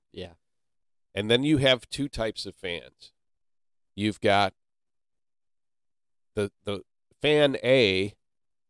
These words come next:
Speaker 2: who is, uh, digging a hole in his backyard so that he can shoot himself and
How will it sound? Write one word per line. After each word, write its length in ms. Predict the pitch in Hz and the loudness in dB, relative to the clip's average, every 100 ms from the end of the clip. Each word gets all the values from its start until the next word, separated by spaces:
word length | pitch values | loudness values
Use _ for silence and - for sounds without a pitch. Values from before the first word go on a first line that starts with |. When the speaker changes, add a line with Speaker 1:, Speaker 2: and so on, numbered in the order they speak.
| - | 0
Speaker 2:
who 400 | 110 104 98 - _ _ - | 2 2 0 -6 _ _ -6
is, 440 | 101 98 92 - - _ _ - | -2 -2 -4 -8 -12 _ _ -10
uh, 300 | 92 87 87 - _ _ _ _ - | -8 -6 -10 -14 _ _ _ _ -4
digging 300 | 127 131 120 | -2 0 0
a 80 | 92 | 0
hole 360 | 117 127 120 | 4 4 4
in 60 | 104 | 0
his 140 | 92 | -2
backyard 720 | - 98 95 - 101 98 90 - | -2 0 0 -2 0 2 0 -4
so 160 | - | -8
that 140 | 90 87 | -6 -6
he 100 | 92 | -8
can 160 | 87 | -10
shoot 340 | 82 - 120 117 | -10 -6 -2 -2
himself 440 | 90 - 87 87 - | -4 -4 -2 -2 -4
and 140 | 85 | -10